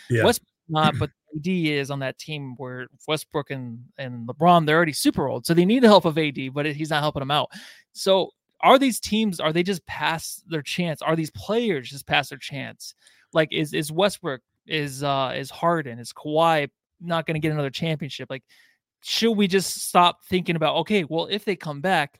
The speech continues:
Speaker 2: well, if this happens, they have an opportunity. We keep saying, like, if. Like, if the Lakers go on a five-game win streak or four-game, they'll be like, "Okay,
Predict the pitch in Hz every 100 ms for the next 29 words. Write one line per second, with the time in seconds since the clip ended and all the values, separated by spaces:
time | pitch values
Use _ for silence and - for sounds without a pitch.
0 | - 170 170 156 - - - 147 131 -
1 | 127 131 - _ _ _ 196 196 180 160
2 | 147 - 131 - 185 135 147 160 214 175
3 | 190 175 139 - 190 147 - _ - _
4 | 226 240 247 320 269 190 208 180 - 175
5 | 170 151 127 147 - 180 185 - 139 -
6 | 147 151 165 190 185 _ _ _ _ -
7 | 190 202 196 165